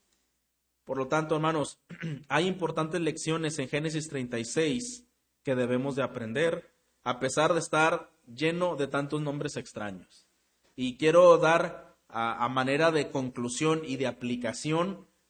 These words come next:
algunas de estas lecciones, por lo menos tengo cinco lecciones que debemos de aprender, haciéndolo de una manera más práctico. Número uno, en primer lugar, debemos sorprendernos de la certeza y la individualidad del juicio divino.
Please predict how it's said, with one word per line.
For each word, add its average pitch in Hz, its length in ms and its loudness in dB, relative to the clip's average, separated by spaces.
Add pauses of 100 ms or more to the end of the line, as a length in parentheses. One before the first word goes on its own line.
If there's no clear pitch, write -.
(120)
algunas 151 480 0
de 156 160 4
estas 156 360 0
lecciones, 143 880 -4
por 127 120 -6
lo 127 80 -2
menos 151 240 -4
tengo 160 220 -4
cinco 160 340 -4
lecciones 156 540 -4
que 127 100 -6
debemos 135 320 -4
de 143 80 -2
aprender, 127 600 -4 (380)
haciéndolo 147 420 -2
de 151 60 0
una 151 120 0
manera 147 300 0
más 147 260 0
práctico. - 680 -4
Número 156 340 2
uno, 151 220 0
en 110 80 -6
primer 147 300 0
lugar, 165 560 0 (1000)
debemos 156 500 0
sorprendernos 160 1300 -2
de 131 180 -2
la 131 140 0
certeza 151 720 0
y 139 100 -4
la 131 160 -2
individualidad 123 800 0
del 139 140 -2
juicio 127 360 -6
divino. 101 380 -8